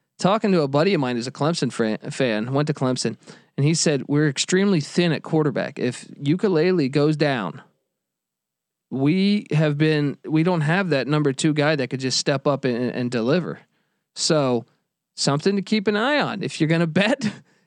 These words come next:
in the Atlantic, you never know. You never know, buddy. Um,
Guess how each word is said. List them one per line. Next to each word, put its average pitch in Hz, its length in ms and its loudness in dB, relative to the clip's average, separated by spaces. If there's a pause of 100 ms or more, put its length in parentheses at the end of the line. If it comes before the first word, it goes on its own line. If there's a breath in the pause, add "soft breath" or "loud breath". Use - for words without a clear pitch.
(120)
in 185 160 2
the 214 140 2
Atlantic, 196 640 0 (280)
you 151 80 0
never 202 260 2
know. 233 360 4 (220)
You 165 100 2
never 226 300 4
know, 311 240 4
buddy. 147 340 2 (380 loud breath)
Um, 185 580 2